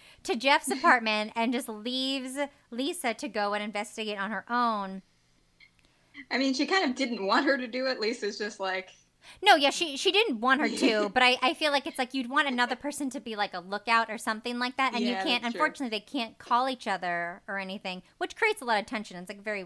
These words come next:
Speaker 1: very well done. Uh, but
Speaker 2: Mm-hmm.
Speaker 1: also, like, if that happened, you should be a better lookout, because Stella and Jeff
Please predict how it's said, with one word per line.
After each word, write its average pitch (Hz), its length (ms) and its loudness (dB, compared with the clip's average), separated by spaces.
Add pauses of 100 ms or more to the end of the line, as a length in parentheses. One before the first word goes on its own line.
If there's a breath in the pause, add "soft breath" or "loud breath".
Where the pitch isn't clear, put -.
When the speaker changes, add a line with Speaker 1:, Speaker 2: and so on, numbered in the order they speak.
(140)
Speaker 1:
very 190 160 -4
well 180 180 -6
done. 175 300 -6 (440 soft breath)
Uh, 233 360 6
but 311 100 6
Speaker 2:
Mm-hmm. 311 80 4
Speaker 1:
also, 359 300 6
like, 277 220 0 (100)
if 403 180 0
that 339 140 2
happened, 359 580 -4 (280)
you 339 140 -2
should 339 180 -6
be 320 100 -2
a 311 60 -2
better 330 240 2
lookout, 220 400 -2
because 220 240 -6
Stella 311 340 2
and 269 160 0
Jeff 254 220 2